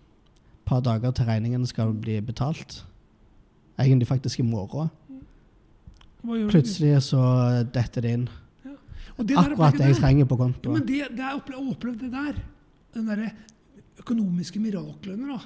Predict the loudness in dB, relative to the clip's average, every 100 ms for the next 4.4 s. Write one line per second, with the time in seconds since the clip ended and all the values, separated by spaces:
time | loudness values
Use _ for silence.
0 | -6 -4 -2 -2 -4 -4 -2 -2 -2 -6
1 | -2 0 0 -2 -6 -8 -8 -12 -12 -18
2 | -12 -10 -8 -8 -10 -10 -16 _ 0 2
3 | 2 -2 -10 -4 -4 -4 -10 -18 -16 -14
4 | -8 -6 -6 -6